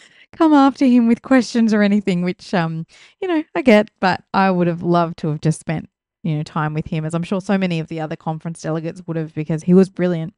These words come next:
He was really, really brilliant. But one of the things he spoke about was the hu-, five human responses to change. And you know, there was this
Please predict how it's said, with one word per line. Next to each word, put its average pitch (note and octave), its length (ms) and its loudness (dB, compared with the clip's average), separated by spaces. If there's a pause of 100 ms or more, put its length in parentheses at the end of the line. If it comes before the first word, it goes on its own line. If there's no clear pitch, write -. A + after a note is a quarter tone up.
He G#3+ 60 0
was G3 140 0
really, G3 300 -2
really E3+ 180 -2
brilliant. E3+ 360 -6 (480)
But A#3 80 6
one C4 120 8
of D#4 80 6
the D4+ 100 4
things G#3+ 180 -6
he G3+ 80 -6
spoke G#3 280 0
about F3 240 -4
was F3 120 -8
the F3+ 120 -4
hu-, - 140 -8 (100)
five A#3+ 320 -2
human G3+ 340 -4
responses F3 580 -8
to - 120 -18
change. - 720 -10 (600)
And F#3 500 -4 (460)
you G#3+ 100 4
know, G#3 40 0
there G3 80 -4
was G3 120 -4
this F#3+ 180 -6